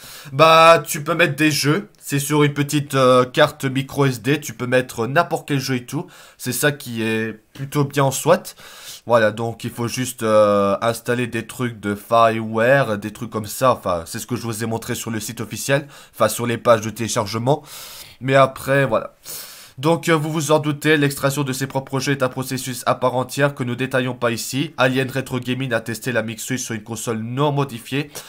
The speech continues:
tournant sur la version dix-sept zéro un et connectée à Internet. La Switch ne possède pas de jeux joués ou installés précédemment. Voilà, donc, euh, vous avez, euh, ce youtubeur, bah, qui a testé le, le, le carte de machin.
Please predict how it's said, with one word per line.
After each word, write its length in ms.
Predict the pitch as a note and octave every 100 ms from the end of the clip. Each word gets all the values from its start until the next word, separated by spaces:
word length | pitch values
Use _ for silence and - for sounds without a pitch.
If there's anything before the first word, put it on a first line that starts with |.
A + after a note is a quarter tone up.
| - _
tournant 240 | - C#3 C#3+
sur 160 | C#3+
la 120 | B2+
version 300 | A#2+ B2+ -
dix-sept 540 | A2+ A#2 - A#2+ A2 F#2+ F2+ F2+
zéro 300 | F2+ G#2 G2+ -
un 200 | C3+ C#3 - - - -
et 80 | A2+
connectée 320 | B2+ B2+ C3+
à 60 |
Internet. 340 | B2+ A#2+ G#2 F#2+
La 140 | G#2+
Switch 240 | A#2 C#3+ B2+
ne 80 |
possède 340 | B2+ B2 B2+ B2
pas 140 | C3+
de 120 | C3+
jeux 200 | A#2 A#2+
joués 240 | A#2 B2+ C#3+
ou 120 | B2
installés 360 | A#2 - B2+ C#3
précédemment. 680 | - C#3 C#3 A2+ E2 - _ - - - - - -
Voilà, 300 | A2+ B2+ D3+
donc, 380 | D3 C#3 C#3+ C#3
euh, 100 | C3+
vous 260 | B2 C#3 C#3
avez, 340 | C3 C3+ C#3+
euh, 260 | A#2+ A2 A2
ce 180 | - C#3+
youtubeur, 760 | C3+ C3 C3+ A2 B2 D3+ -
bah, 220 | G#2 G#2+ G#2+
qui 160 | -
a 60 | A#2
testé 400 | - A#2 - B2+
le, 360 | G#2 F#2 F2+ F2+
le, 220 | F#2 F2
le 180 | F2+ F#2+
carte 280 | A2+ G2
de 180 | G2 F2
machin. 480 | F2 F#2 - A2+ C#3+